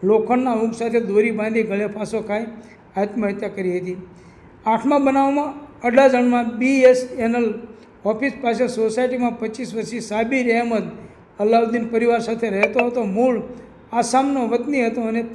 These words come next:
કેટરિંગમાં નોકરી કરતો હતો. તેને એક ભાઈ અને એક બહેન છે. ગત બાવીસ નવેમ્બરના રોજ ઝેરી દવા પી ગયો હતો, જેથી તેને સારવાર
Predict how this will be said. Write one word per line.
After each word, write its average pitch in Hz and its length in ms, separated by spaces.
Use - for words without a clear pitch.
કેટરિંગમાં 247 680
નોકરી 226 320
કરતો 220 340
હતો. 214 160
તેને 247 300
એક 254 240
ભાઈ 240 240
અને 247 200
એક 240 160
બહેન 226 240
છે. 196 180
ગત 247 180
બાવીસ 226 300
નવેમ્બરના 233 600
રોજ 233 160
ઝેરી 226 300
દવા 226 160
પી 208 220
ગયો 214 220
હતો, 226 140
જેથી 226 200
તેને 233 280
સારવાર 226 400